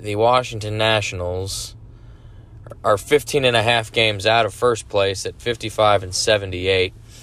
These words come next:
Six-game losing streak the Nationals have. And, um, yeah, that division is gonna, that's gonna come down to the wire.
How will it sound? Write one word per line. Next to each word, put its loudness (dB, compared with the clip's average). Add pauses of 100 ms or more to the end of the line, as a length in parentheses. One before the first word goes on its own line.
(160)
Six-game -2
losing 0
streak -6
the -10
Nationals -6
have. -2 (500)
And, -4
um, 2 (440)
yeah, 4
that 0
division 2
is -4
gonna, 0
that's 2
gonna -2
come -4
down 2
to 0
the -2
wire. 0